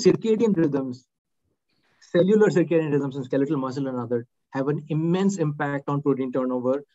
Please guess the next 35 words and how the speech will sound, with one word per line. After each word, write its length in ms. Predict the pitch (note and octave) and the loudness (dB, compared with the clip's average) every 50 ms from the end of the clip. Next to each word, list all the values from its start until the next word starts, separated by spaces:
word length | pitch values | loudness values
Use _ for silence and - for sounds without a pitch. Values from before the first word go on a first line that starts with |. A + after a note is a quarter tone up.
| _ _ _ - | _ _ _ -10
and 200 | B2+ B2+ C3 C3+ | -8 -8 -8 -6
behavior 380 | B2+ B2+ B2+ B2+ B2 B2 B2 A2+ | -2 0 0 0 2 0 0 -2
of 100 | A2 A#2+ | -2 -8
cells. 300 | - - - _ _ _ _ _ _ _ _ _ _ _ _ _ - | -14 -18 -18 _ _ _ _ _ _ _ _ _ _ _ _ _ -14
Uh, 540 | B2 A#2 A#2 A2+ A2+ A2+ A2+ A2+ A2+ A#2 A2+ A2 A2 A2+ - - | -12 -12 -10 -10 -12 -14 -14 -14 -14 -16 -16 -18 -18 -18 -12 -6
e-, 260 | D3+ E3 F#3+ - - - | -6 -6 -6 -6 -2 0
I 40 | D#3+ | 0
mean, 200 | F3 E3+ D3+ - - - - | 2 2 0 -4 -8 -10 -4
as 140 | C#3 D3 C#3+ D#3+ | -2 -2 2 2
you 80 | F3 | 4
know, 260 | E3+ G3+ A#3+ G#3+ E3 | 4 4 4 4 2
there 180 | - - D3 D3 | 2 0 2 2
is, 200 | D#3+ D3 B2+ - _ _ _ _ _ _ _ _ _ _ _ - - - _ _ _ - | 2 0 -2 -6 _ _ _ _ _ _ _ _ _ _ _ -20 -20 -20 _ _ _ -10
e-, 180 | - E3+ G#3 - - | -10 -10 -10 -10 -8
even 360 | F3+ F3 F#3 G3 A3 G#3 F3+ | -6 -4 0 2 2 2 4
though 460 | D3 F#3 F#3 F#3 F3+ F3 E3 D3+ - _ _ _ _ _ _ _ _ - | 4 4 4 4 2 0 -2 -6 -10 _ _ _ _ _ _ _ _ -2
you 100 | D#3+ D#3 | -2 -2
have 80 | C#3+ | -2
a 40 | C#3+ | -2
skeletal 320 | - D#3 D3 D#3+ D#3+ F3+ | 0 2 2 4 2 2
muscle 280 | D#3 D3+ C#3+ D3 D#3 C#3 | -2 -2 -2 -2 -4 -6
cell, 420 | C#3 - - G3+ A3 G#3 E3 D#3+ D#3+ | -6 -6 -6 -4 -2 0 0 0 0
it 100 | D#3 D3 | -2 -2
actually, 560 | E3+ F3+ - - - E3+ F3 F3+ F3+ F3 E3+ - _ _ _ _ | -2 -4 -4 -6 -6 -4 -2 -2 -2 -2 -4 -8 _ _ _ _
there's 200 | - C#3+ C#3+ C#3 | -4 -2 0 0
a 60 | D3+ | 0
diurnal 580 | C#3+ C#3 C3+ C#3 D3 D3 D#3 D#3+ D#3+ D#3 D3+ C#3+ | 0 0 2 4 4 4 4 2 2 2 0 0
sort 220 | C#3+ C#3+ C#3 B2+ | 0 -2 -2 -2
of 100 | C3+ C3 - | -2 -4 -4
a, 40 | C#3+ | -2
uh, 360 | C3+ B2+ B2 A#2 A2+ A2 A2 - _ _ - _ _ - - - - - _ - | -2 -2 -2 -6 -8 -12 -14 -18 _ _ -20 _ _ -20 -20 -20 -20 -20 _ -8
oscillation 460 | - C#3 D3 - C#3+ D#3+ F#3 F#3 G3 D#3+ | -8 -6 -4 -2 0 0 0 -2 -2 -6
of 120 | D3 D3 | -4 0
proteins 500 | - D3 C#3+ D3 D#3 C#3+ C3 - _ _ _ _ _ _ _ | 2 2 2 4 2 0 -2 -4 _ _ _ _ _ _ _
autonomously. 800 | - - - C#3+ C#3 D3+ E3+ F#3 F3+ D#3 C#3 B2 B2 - A#2 A2 | -20 -12 -8 -6 0 0 2 2 2 0 0 -2 -4 -8 -16 -18